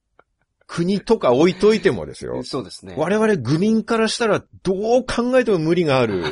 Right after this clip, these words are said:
Speaker 1: 組み立て方なんですよ。
Speaker 2: <laughs> はい。
Speaker 1: 非論理的すぎる。
Speaker 2: うん。そうですね。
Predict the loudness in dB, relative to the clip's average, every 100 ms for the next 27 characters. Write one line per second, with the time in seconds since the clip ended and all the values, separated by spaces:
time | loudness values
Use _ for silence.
0 | -6 -4 -2 0 -2 0 0 -2 -4 -8
1 | -8 -10 -10 -12 -14 -16 -16 -14 -14 -14
2 | -8 -2 0 2 0 -2 0 0 0 -4
3 | -4 -4 -4 -6 -10 -8 -8 -8 -12 _
4 | _ _ _ -16 -16 -16 -12 -6 -4 -6